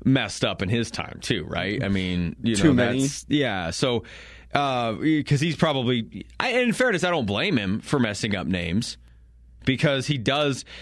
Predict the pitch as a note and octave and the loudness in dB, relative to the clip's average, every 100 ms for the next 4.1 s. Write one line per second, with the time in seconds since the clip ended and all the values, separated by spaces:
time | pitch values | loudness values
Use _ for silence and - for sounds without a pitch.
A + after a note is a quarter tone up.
0 | - - C#3+ - - G3 F#3+ E3 C3+ C3+ | -6 2 2 2 2 6 8 6 4 4
1 | D3+ E3+ D3+ C#3+ C3 C#3 C#3 B2 G#2+ B2 | 4 4 2 4 2 2 0 0 2 0
2 | C#3 A2 G#2 G#2 - - - - F3 C#3 | -2 -2 -2 -4 -10 -16 -12 -4 0 0
3 | B2 C#3 A#2+ G#2+ - B2 A#2 A2 G#2+ A2 | 0 -2 -2 -4 -2 -2 -2 -2 -2 -2